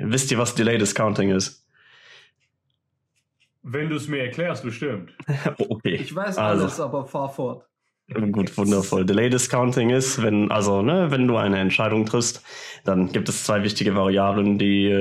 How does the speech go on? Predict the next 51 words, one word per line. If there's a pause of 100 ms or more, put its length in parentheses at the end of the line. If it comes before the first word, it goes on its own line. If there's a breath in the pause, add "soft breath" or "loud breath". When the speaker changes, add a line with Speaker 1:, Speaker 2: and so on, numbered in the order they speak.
Speaker 1:
also, (500)
es
gibt
mehr
wichtige
Variablen,
aber
es
gibt
zwei
sehr
wichtige
Variablen,
die
mit
meiner
Forschung
zu
tun
haben,
die
du
da
konsiderierst. (640 loud breath)
Äh,
einmal,
wie
hoch
der,
äh,
das,
das
ist,
was
du
dafür
bekommst,
also
der
Reward,
der
Outcome, (540 loud breath)
und
einmal,
wie
weit
das
in
der
Zukunft
liegt.